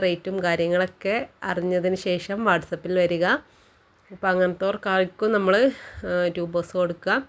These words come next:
വീണ്ടും പുതിയൊരു സെയിൽ വീഡിയോ ആയിട്ട് നമ്മൾ ഉടനെ തന്നെ വരുന്നതായിരിക്കും. ട്യൂബേഴ്സ് വളരെ കുറവാണ്. ട്യൂബറിൻ്റെ റേറ്റും സൈസൊക്കെ നിങ്ങൾ വീഡിയോയിൽ തന്നെ കണ്ടു വരാൻ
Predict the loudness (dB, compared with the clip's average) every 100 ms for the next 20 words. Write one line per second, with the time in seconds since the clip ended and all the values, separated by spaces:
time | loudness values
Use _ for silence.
0 | -12 -20 -20 _ _ 0 2 4 2 2
1 | 0 2 2 2 0 0 2 2 2 2
2 | 2 2 2 2 2 0 0 0 2 2
3 | 2 0 0 -2 -4 -6 -6 -8 -20 -12
4 | -6 -4 0 0 0 -2 0 2 2 2
5 | -2 0 0 2 2 0 -2 -2 -2 -2
6 | -2 -2 0 0 -2 -12 -20 -20 -10 0
7 | 2 2 -4 -4 -4 -4 _ _ -10 -4
8 | -4 -4 -4 -6 -2 0 2 2 2 2
9 | 2 2 2 2 2 2 2 0 2 2
10 | 2 2